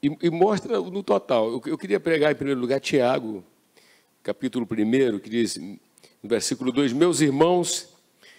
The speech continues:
tende por motivo de toda alegria o passardes por várias provações."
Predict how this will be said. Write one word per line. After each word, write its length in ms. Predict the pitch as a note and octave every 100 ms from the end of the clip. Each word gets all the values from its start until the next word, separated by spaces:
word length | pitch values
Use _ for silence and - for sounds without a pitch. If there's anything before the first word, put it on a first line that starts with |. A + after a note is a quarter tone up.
| _ _ _ _ _ _ _
tende 280 | F3 F#3+ D#3+
por 180 | - F3
motivo 840 | E3 D3+ - F3+ F#3+ G#2+ G2+ F2 - _ _
de 120 | -
toda 460 | B2 _ F#3 A3+ F3+
alegria 480 | D3 A#2 G2 C#3 D3
o 60 |
passardes 680 | C3 A#2 A2 - B2 C3+ C3
por 180 | - A#2
várias 680 | G2+ A2 C#3 E3 D#3 - - _ _ _ _ _ _ _ _ _ _ _ _ _ _ _
provações." 1300 | D#3 F3 E3+ F3 E3+ - G#2+ A#2+ A2 F2 - - -